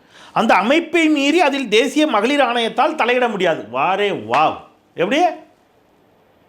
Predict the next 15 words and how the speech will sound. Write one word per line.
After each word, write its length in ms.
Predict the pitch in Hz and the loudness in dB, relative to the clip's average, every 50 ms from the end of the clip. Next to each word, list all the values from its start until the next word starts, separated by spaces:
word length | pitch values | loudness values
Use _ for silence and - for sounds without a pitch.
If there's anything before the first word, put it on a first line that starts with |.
| _ _ - | _ _ 0
ஏன்னா 400 | 156 220 262 277 294 320 302 311 | 2 2 2 2 2 0 0 0
புகார் 340 | - 247 269 294 311 311 - | 0 2 2 4 2 2 0
சொன்னது 240 | 254 285 285 277 269 | 0 -2 -2 0 0
யார் 200 | 247 254 277 277 | 0 0 -2 -2
மீது? 220 | 285 285 320 349 | -4 -4 -4 -2
பாஜக 580 | 302 240 247 269 285 302 285 277 277 277 269 254 | -2 0 0 0 2 0 -2 0 0 -2 -2 0
எம் 140 | 247 254 | -2 -2
பி 100 | 240 262 | -4 -4
மீது. 380 | 247 240 208 170 131 110 - - _ _ _ _ _ _ _ _ _ _ _ _ _ _ _ _ _ _ _ _ | -4 -4 -4 -4 -4 -8 -12 -16 _ _ _ _ _ _ _ _ _ _ _ _ _ _ _ _ _ _ _ _
மல்யுத்த 520 | - 123 156 220 254 302 311 311 311 311 285 | -4 -2 -2 0 0 0 0 0 0 0 0
வீராங்கனைகள் 560 | 262 262 262 254 254 240 220 214 226 285 330 | 2 2 2 0 0 -2 -4 -4 -2 -2 -4
சாலைகளில் 880 | 311 - - - 208 226 262 294 311 320 320 285 262 277 277 262 190 - | -4 -4 -2 -2 0 2 2 2 0 0 0 0 -2 -2 -2 -4 -4 -2
போராடுகிறார்கள், 720 | 240 262 294 285 285 262 247 247 254 240 233 220 226 202 190 190 | -2 0 0 0 0 0 0 0 0 0 0 -2 -4 -4 -6 -6
மாதக்கணக்கில் 880 | 202 226 247 269 285 302 320 320 320 311 311 285 302 277 226 294 269 208 | -6 -4 -2 0 0 0 2 0 0 -2 -2 -6 -8 -8 -8 -10 -6 -4
போராடினார்கள். 680 | 240 240 220 214 202 202 170 156 127 110 98 98 - | -2 0 0 0 -2 -2 -4 -4 -6 -6 -10 -14 -20